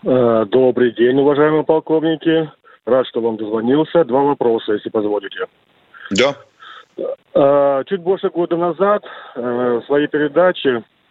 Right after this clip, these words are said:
Speaker 1: вы, оценивая, э, численную, вор-, численность вооружённых военно-воздушных сил Украины, оценивали их порядка ста пятидесяти самолётов, ну, с-,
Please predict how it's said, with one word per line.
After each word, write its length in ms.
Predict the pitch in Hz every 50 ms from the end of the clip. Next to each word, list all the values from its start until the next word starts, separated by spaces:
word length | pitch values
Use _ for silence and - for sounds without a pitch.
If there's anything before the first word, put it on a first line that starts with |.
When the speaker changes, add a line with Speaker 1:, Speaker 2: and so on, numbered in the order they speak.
| _ _ _ _ _ _ _ - - - 117
Speaker 1:
вы, 400 | 113 117 135 147 147 143 135 - _ _ - _ - - - - - - - _
оценивая, 840 | - 123 120 - - 151 143 139 139 135 135 135 135 135 127 123 120 - _ -
э, 260 | 120 117 117 117 113 -
численную, 680 | - - 151 - - 127 127 123 120 123 120 120 107 -
вор-, 240 | - 120 120 117 127 -
численность 420 | - 156 - - 131 127 113 -
вооружённых 680 | 123 127 135 139 123 127 143 139 135 127 127 117 - - _ _ _ _ -
военно-воздушных 840 | 117 139 156 156 147 139 147 151 127 135 156 147 - 135 135 131 - - -
сил 200 | - 147 131 131
Украины, 640 | 131 - 156 170 180 208 226 220 202 185 180 160 - _ _ - - - - - - - - _ _ -
оценивали 640 | 120 131 - 214 220 202 190 185 165 160 165 190
их 100 | 185 -
порядка 340 | - 156 160 175 - - 156
ста 120 | - - 160
пятидесяти 460 | - 160 143 175 151 147 - - 135 -
самолётов, 580 | 143 131 131 135 156 190 185 180 - 143 127 - - 127
ну, 220 | 143 190 202 196
с-, 260 | 180 - - - -